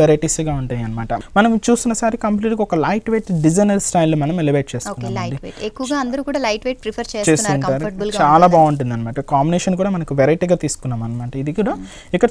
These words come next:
Speaker 1: చూసుకున్నట్లయితే ఒక యాంటిక్ షేడ్ ఆఫ్ జరీ బోర్డర్ స్టైల్ అనేది ఇక్కడ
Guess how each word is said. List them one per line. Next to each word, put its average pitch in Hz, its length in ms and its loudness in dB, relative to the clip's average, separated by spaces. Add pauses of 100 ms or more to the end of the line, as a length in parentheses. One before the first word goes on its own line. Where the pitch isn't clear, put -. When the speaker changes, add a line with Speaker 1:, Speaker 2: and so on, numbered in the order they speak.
Speaker 1:
చూసుకున్నట్లయితే 240 500 0
ఒక 170 60 2 (180)
యాంటిక్ 208 340 2
షేడ్ 214 220 4
ఆఫ్ 202 100 2 (440)
జరీ 180 140 8 (100)
బోర్డర్ 190 260 6
స్టైల్ 165 260 4
అనేది 156 200 0
ఇక్కడ 151 120 4